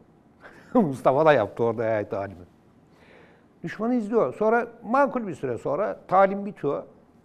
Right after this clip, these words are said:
İçeri giriyorlar. Ertesi gün yine hemen hemen aynı saatlerde yine komutan böyle bir gidiyor, geliyor falan. Yine hedefe asıyor. Yine yay talimi yapılıyor. Makul bir süre.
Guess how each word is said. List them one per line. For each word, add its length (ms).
İçeri 300
giriyorlar. 500
Ertesi 380
gün 160
yine 120
hemen 220
hemen 160
aynı 260
saatlerde 580
yine 260
komutan 480
böyle 200
bir 60
gidiyor, 360
geliyor 380
falan. 280
Yine 240
hedefe 340
asıyor. 440
Yine 200
yay 260
talimi 360
yapılıyor. 480
Makul 400
bir 80
süre. 300